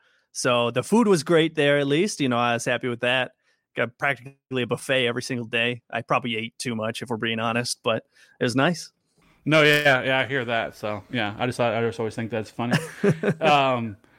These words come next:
Speaker 2: so you, you did this. You went on deployment. Where, uh, where? So you only went, you went on the one deployment?
Speaker 1: Yeah, just the one. Mm-hmm.
Speaker 2: Okay, and, and where did you go, and how long was it?
Speaker 1: So I was in the Sangin district of Afghanistan, which is in the southern region.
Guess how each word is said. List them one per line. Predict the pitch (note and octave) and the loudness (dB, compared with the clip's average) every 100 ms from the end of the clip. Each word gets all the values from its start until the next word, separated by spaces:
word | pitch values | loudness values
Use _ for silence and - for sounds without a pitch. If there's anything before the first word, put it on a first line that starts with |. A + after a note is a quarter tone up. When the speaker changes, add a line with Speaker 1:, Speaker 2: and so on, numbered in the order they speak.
| _ _ - | _ _ 2
Speaker 2:
so | G3 G3+ | 8 8
you, | F3+ G3 | 6 2
you | G3 A3+ | 2 2
did | C4 | 4
this. | C4 - | 4 2
You | G#3+ | 2
went | G3 | 2
on | F3+ | 2
deployment. | C3+ D#3 D#3 C#3+ | 0 0 2 4
Where, | C#3+ D#3 | 4 4
uh, | D3 | 4
where? | C#3+ G3+ C#3 C#3+ | 4 4 2 -2
So | D3+ | 0
you | F3 | 2
only | F#3+ F3+ | 4 4
went, | F3 C3+ | 2 0
you | C3+ C#3+ D3 D3 | -2 -2 -2 0
went | D3+ | 2
on | D3 | 2
the | C#3 | 2
one | D3 | 0
deployment? | D3+ D3+ D#3 D#3 D#3+ - _ _ _ | 0 0 0 2 0 -2 _ _ _
Speaker 1:
Yeah, | D#3+ C#3+ B2 | 2 4 4
just | D#3 D#3+ | 2 2
the | C3 | 2
one. | A2+ G#2 _ _ - | 2 -2 _ _ -8
Mm-hmm. | C#3+ C3+ | -6 0
Speaker 2:
Okay, | C#3+ C#3 D3 | 2 4 4
and, | D3+ C#3 | 2 2
and | D3+ C#3 | 2 4
where | E3+ G3+ | 4 4
did | F#3 | 2
you | |
go, | F3+ F3+ | 2 2
and | E3 | 4
how | E3 | 2
long | D#3 C#3+ C3 | 2 2 2
was | C3+ | 0
it? | A2+ - - _ - | -2 -6 -12 _ -10
Speaker 1:
So | - F#3+ F3 D#3+ - - - | 2 6 8 6 2 -6 -2
I | F3 | 2
was | G3+ F3 | 2 2
in | E3 | -4
the | |
Sangin | C#3+ - E3 E3+ D#3 | -4 -4 -2 -2 -2
district | D#3 - D3+ | -4 -4 -6
of | C3 | -2
Afghanistan, | B2 A#2+ C3+ B2+ - C3+ B2+ | -2 -2 -4 -4 -4 -4 -4
which | A#2+ - | -6 -8
is | A2+ | -10
in | A2 | -8
the | |
southern | A2 D#3 C#3 C3 A#2+ | -4 -2 0 -2 -2
region. | C3 B2+ C3+ B2+ B2 | -2 -2 0 -2 -4